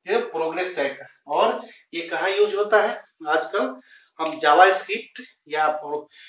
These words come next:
server side scripting या programming को यूज़ करके हम इसको डायनामिक भी बनाते हैं।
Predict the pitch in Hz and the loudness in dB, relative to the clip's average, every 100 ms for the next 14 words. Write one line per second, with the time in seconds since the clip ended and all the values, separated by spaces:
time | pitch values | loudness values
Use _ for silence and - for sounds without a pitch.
0 | - - 151 160 185 185 190 196 190 165 | -20 -8 -2 2 2 4 4 4 -2 -6
1 | 156 202 196 180 156 147 151 180 190 170 | -8 -6 -2 -2 0 2 2 0 -6 -10
2 | 151 180 - 175 170 220 190 170 160 - | -8 -10 -8 -8 -2 -2 -2 -4 -6 -6
3 | 202 147 143 156 170 - 147 143 139 165 | -4 0 0 -2 -8 -10 -6 -4 -4 -2
4 | 156 | -4